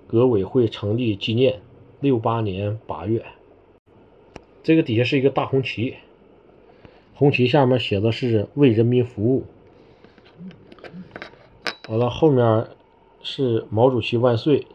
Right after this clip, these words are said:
底下写的是“黎-，黎阳革委”。这个黎阳大家有知道是什么地方的吗？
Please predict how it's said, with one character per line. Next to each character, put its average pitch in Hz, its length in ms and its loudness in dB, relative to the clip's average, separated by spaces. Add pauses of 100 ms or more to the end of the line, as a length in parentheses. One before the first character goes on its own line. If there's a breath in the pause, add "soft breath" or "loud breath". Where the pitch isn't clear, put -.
(120)
底 104 140 -4
下 120 80 4
写 107 180 -2
的 110 140 -2
是 113 420 -2
“黎-， 117 480 4
黎 156 300 2
阳 110 240 2
革 104 180 2
委”。 98 160 -4 (480 loud breath)
这 196 80 6
个 190 80 8
黎 160 200 4
阳 127 220 4
大 135 140 2
家 123 120 4
有 110 60 4
知 110 120 -2
道 120 80 6
是 117 100 -2
什 101 160 0
么 107 80 0
地 123 140 4
方 98 160 -4
的 95 80 -4
吗？ 85 180 -8